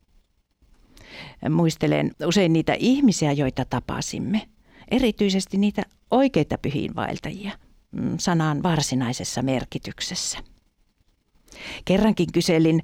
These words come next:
yhdeltä, ää, nuorten miesten porukalta, että mikäs heidän ryhmänsä on saanut liikkeelle.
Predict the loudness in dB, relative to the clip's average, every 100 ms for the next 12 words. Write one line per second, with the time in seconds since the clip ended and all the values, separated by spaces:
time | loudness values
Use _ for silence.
0 | 2 4 4 4 0 -2 -10 -8 -2 2
1 | 4 4 2 2 2 2 0 0 2 4
2 | 4 2 0 0 -2 -2 0 0 -2 -12
3 | -12 -8 0 0 0 -4 -2 2 4 4
4 | 2 0 -2 -2 -2 -2 -2 0 -2 -4
5 | -6 _ -8 -6 -6